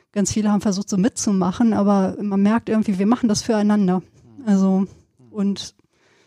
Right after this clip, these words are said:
viele lesen mit, ne, oder manchmal kommt auch irgendwie mal eine Antwort dazu, aber es ist irgendwie schon verstanden worden,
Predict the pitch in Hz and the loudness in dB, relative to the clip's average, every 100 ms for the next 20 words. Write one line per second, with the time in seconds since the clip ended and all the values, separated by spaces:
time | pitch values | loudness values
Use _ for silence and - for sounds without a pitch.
0 | _ _ _ - 220 208 202 202 196 202 | _ _ _ -4 0 2 2 2 2 0
1 | 320 - 214 214 233 190 185 196 - 196 | -2 -4 -2 0 0 2 2 0 0 -2
2 | - 208 - 196 190 196 202 190 185 220 | 0 -2 -2 -2 0 2 2 2 2 0
3 | 247 214 214 208 - 220 220 196 180 190 | 0 -2 -2 -4 -4 -2 0 0 0 0
4 | - - 208 202 - 208 214 - 190 202 | -2 0 0 0 0 -2 0 0 0 0
5 | 208 196 196 196 202 202 | 0 0 2 2 0 -4